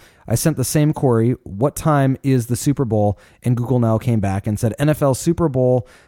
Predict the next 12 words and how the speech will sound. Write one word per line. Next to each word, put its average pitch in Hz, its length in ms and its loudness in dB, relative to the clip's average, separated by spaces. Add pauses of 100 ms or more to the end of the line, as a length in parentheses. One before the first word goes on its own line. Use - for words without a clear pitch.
uh, 113 300 2
between 120 320 0
the 113 60 2
Ravens 123 340 2
and 131 100 2
the 117 60 -2
forty-niners 120 580 0
at 113 180 -4
four 127 280 2
thirty 110 340 0
P - 340 -2
M 98 300 2